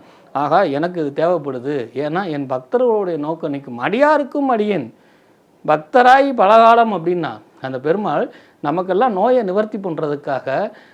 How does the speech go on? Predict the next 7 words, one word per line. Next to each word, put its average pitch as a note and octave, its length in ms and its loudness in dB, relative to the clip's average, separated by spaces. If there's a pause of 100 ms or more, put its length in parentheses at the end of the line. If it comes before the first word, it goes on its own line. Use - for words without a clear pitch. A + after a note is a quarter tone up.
அந்த E3 360 -2
எள்ளை G3 360 0
எடுத்துக்கிட்டான். D#3+ 640 -8
அந்த F#3+ 240 -6
எள்ளு A#3+ 360 -2
வேலை A#3 360 0
செய்யணும். C#3+ 280 -4